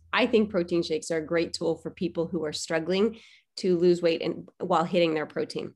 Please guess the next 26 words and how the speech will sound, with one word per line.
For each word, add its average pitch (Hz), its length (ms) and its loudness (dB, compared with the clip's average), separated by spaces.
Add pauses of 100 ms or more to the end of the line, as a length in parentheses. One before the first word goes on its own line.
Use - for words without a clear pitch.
(140)
right? 165 260 0
And 185 140 2
so, 170 320 2
and 185 180 4
even, 226 300 6
like, 185 220 2 (320)
I 214 160 4
drink 233 260 4
the 208 80 -2
Premier 185 380 2
ones 175 260 4
because 175 580 -2 (160)
I 202 80 -8
don't 254 200 -6
like 185 200 0
protein 185 380 -2
pow-, 175 180 -4
I - 40 -2
don't 233 100 2
like 247 140 0
the 170 60 -4
taste 175 340 -4
of 214 80 0
most 214 240 0
of 233 80 -4
them. 254 200 4